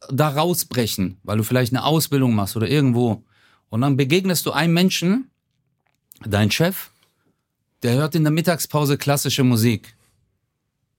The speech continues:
Und dann denkst du so, „Alter, ist das jetzt?“ Aber irgendwann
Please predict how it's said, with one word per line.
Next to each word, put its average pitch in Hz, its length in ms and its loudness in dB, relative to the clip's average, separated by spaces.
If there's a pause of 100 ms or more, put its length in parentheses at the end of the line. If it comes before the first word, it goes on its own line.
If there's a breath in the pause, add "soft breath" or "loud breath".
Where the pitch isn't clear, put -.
(600)
Und 214 100 -16
dann 80 140 -10
denkst 90 240 -2
du 95 120 -2
so, 90 80 -2
„Alter, 87 640 -2
ist - 220 -4
das - 300 -6
jetzt?“ 87 380 -4
Aber 113 200 0
irgendwann 175 600 0